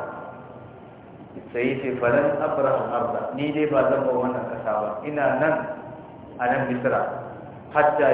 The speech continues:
ya zana li abi," sai an je an ba wa mahaifina labari, in ya ba da izini ya ce in dawo, sai in dawo gida. "Aw yahkum Allahu li," in ko bai ba da izini ba,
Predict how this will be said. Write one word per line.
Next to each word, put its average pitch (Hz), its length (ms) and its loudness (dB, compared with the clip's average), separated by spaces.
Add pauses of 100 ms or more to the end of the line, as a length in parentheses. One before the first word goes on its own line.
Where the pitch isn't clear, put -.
ya 131 320 6
zana 147 320 6
li 151 80 2
abi," - 400 -2 (720)
sai 143 80 0
an 143 240 4
je 147 80 4
an 147 160 2
ba 151 160 10
wa 151 160 6
mahaifina 139 480 2
labari, 127 480 4
in 147 160 -2
ya 147 80 0
ba 160 160 6
da 160 80 2
izini 147 400 -2
ya 156 80 -2
ce 151 160 -4
in 143 80 -6
dawo, 175 240 4
sai 175 160 2
in 139 80 0
dawo 123 240 6
gida. 120 480 0 (560)
"Aw 151 160 8
yahkum 165 400 6
Allahu 151 480 6
li," 151 120 2 (800)
in 151 160 -2
ko 160 80 4
bai 139 160 2
ba 143 160 4
da 151 120 6
izini 139 320 -2
ba, 160 120 -2